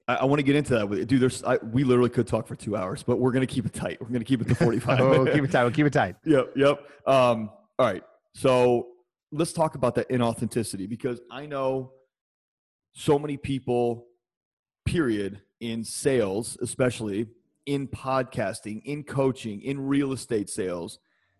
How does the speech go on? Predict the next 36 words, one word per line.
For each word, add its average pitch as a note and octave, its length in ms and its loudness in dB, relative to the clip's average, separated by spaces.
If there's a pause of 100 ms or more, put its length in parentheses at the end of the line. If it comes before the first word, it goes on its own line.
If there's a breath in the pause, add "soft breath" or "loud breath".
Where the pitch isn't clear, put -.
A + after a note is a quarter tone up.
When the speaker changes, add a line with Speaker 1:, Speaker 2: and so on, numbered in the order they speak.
(160)
Speaker 1:
I D3 100 -2
know C3 160 -2
people C#3 380 0
in C3+ 80 -2
the, B2 240 -2
like, C3+ 200 -4 (120)
I - 80 -8
don't F3+ 140 -10
know B2 100 -4
what A2 320 -6
the A#2 80 -6
hell A2 200 -6
I'd G#2 160 -8
do A2 180 -6
if A2 100 -10
I G#2 80 -6
were F#2+ 120 -10
single G#2+ 320 -10
today. G#2 200 -8
And G#2+ 100 -4
I B2 60 4
wanna, D3 200 2 (140)
I C3 80 2
wa-, C#3 180 -2
I C3 80 -2
have D3 120 2
that B2 140 0
question A#2 320 0
written A2 220 -4
down. G#2+ 200 -4
I A#2+ 60 0
wanna B2 180 -2
ask A#2 260 -8
you A2 80 -4
about G2 260 -6
that. F#2 220 -6